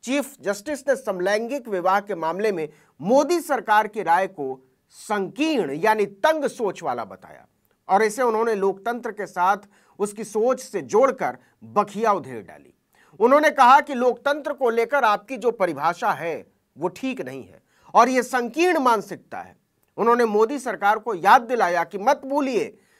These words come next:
शिक्षा का अधिकार कानून अदालत की दखल के बाद ही बना था और इसके बाद ही इसे मूल अधिकारों के तौर पर लागू करने का रास्ता खोला। आप जानते ही हैं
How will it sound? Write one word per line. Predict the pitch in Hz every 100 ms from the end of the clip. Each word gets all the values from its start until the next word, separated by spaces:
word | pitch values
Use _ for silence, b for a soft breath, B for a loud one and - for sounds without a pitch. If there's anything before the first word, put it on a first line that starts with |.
| _
शिक्षा | - 294 240 302 285
का | 269
अधिकार | 226 220 240 240
कानून | 233 220 208 247 277 -
अदालत | 190 202 208 247 247
की | 233
दखल | 175 185 214
के | 208 233
बाद | 165 160 151
ही | 269
बना | 247 214 135
था | - - _ b -
और | 247
इसके | 247 262
बाद | 247 214 262 247
ही | 277
इसे | 277
मूल | 247 247 277
अधिकारों | 240 208 220 226 226
के | 214
तौर | 208 196
पर | 214 190
लागू | 185 202
करने | 202 185 180
का | 185 196 - b b
रास्ता | 226 285 277 294
खोला। | - 139 107 71 _ _ _ _ _ -
आप | 160
जानते | 139 160 160 160
ही | 196 123
हैं | 104